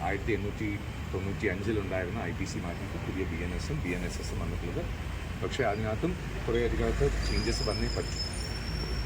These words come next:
കുറേ റൂൾസൊക്കെ ആക്കിയേ കാണും. അപ്പോൾ അത് മാറ്റിയേ പറ്റും. മാറ്റം വരും.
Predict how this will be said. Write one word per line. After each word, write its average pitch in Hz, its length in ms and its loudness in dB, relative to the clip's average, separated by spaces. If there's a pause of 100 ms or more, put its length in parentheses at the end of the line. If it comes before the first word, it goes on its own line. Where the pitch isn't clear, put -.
(260)
കുറേ 107 200 6
റൂൾസൊക്കെ 110 720 0
ആക്കിയേ 107 300 2
കാണും. - 280 0 (500)
അപ്പോൾ 92 120 2
അത് - 120 2 (360)
മാറ്റിയേ - 280 4
പറ്റും. - 460 2
മാറ്റം 135 260 4 (500)
വരും. 160 220 8